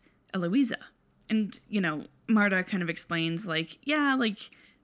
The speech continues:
my family lives and owns this hacienda. Um,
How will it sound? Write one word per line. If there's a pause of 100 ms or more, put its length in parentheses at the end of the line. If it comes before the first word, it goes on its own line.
(140)
my
family
lives
and
owns
this
hacienda. (140)
Um,